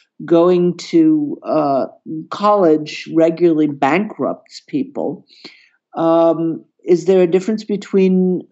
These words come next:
uh, knowing that you can go to college because your parents have been saving for it, or they make enough money, or they can help you out with loans or whatever? Um, of course we get things from our parents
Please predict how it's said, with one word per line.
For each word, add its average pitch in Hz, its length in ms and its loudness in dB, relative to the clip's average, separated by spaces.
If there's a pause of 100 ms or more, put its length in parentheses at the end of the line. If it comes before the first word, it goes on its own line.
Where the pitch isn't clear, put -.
(120)
uh, - 240 -10
knowing 196 680 2
that 180 220 -2
you 180 200 -6
can 170 240 -8
go 170 160 2
to 165 80 0
college 165 520 0
because 160 340 0
your 156 100 0
parents 156 400 -4
have 151 80 -14
been 143 120 -6
saving 170 440 0
for 185 260 0
it, 180 60 0
or 156 100 2
they 151 100 0
make 143 220 -4
enough 135 260 -4
money, 190 440 2
or 143 180 2 (260)
they 143 140 0
can 151 180 -6
help 143 280 -4
you 143 100 2
out 135 160 0
with 139 140 -6
loans 151 340 0
or 156 80 0
whatever? 135 500 0 (600)
Um, 185 360 0 (300)
of 202 400 0
course - 920 -2 (240)
we 175 160 -2
get 139 260 -4
things 120 260 -10
from 127 160 -10
our 117 160 -8
parents 87 760 -14